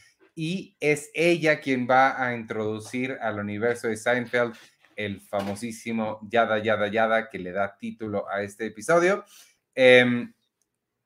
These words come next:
les está contando que una amiga de ellas tuvo una enfermedad,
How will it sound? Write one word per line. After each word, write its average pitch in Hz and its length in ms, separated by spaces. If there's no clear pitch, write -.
les 123 220
está 131 240
contando 180 520
que 151 100
una 139 120
amiga 131 260
de 175 140
ellas 170 280
tuvo 143 180
una 135 100
enfermedad, 147 760